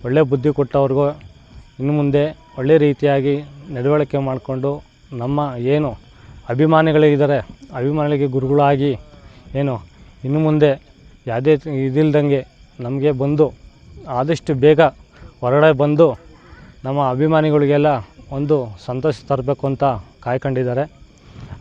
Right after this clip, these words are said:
ಅದೇ ರೀತಿ ಇವತ್ತು ನಮ್ಮ ಕಾಳಿಕಾ ದೇವಿಗೆ ಬಂದು ಬೂದುಮುಖ ದೀಪ ಹಚ್ಚಿ ನಮ್ಮ ತಂಗಳ್ಳಿ ಗ್ರಾಮಸ್ಥರು ಡಿ ಬಾಸ್ ಏನು ದರ್ಶನ್ ಅವರ ಅಭಿಮಾನಿಗಳು ಬಂದು ಇವತ್ತು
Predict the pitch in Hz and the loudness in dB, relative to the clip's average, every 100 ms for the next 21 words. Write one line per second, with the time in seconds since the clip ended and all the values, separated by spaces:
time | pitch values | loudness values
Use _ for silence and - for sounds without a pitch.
0 | - 139 165 165 147 151 143 151 139 127 | -2 4 6 4 2 0 0 0 -2 0
1 | 135 151 147 139 143 143 139 143 156 143 | 2 4 2 4 4 4 2 2 4 4
2 | 107 - - - - 135 147 147 147 139 | 2 -14 -20 -20 -4 0 2 2 0 2
3 | 143 139 147 - 170 139 - - - - | 2 2 0 0 0 0 -4 -20 -20 -12
4 | 123 95 131 143 151 147 139 143 139 - | -10 -6 -4 2 2 4 2 0 -2 -2
5 | 139 143 127 - _ - _ - - - | 0 0 0 -12 _ -20 _ -20 -20 -20
6 | - - 120 135 160 147 151 - - 220 | -20 -18 -6 0 2 4 4 0 -18 -6
7 | 151 156 139 - - 139 123 156 156 143 | -2 -2 -2 -8 -6 -4 -2 0 0 0
8 | 135 127 135 147 147 139 147 170 - - | 0 0 0 0 0 0 0 0 -6 -20
9 | - 123 147 139 135 - | -10 -6 -4 -2 -4 -2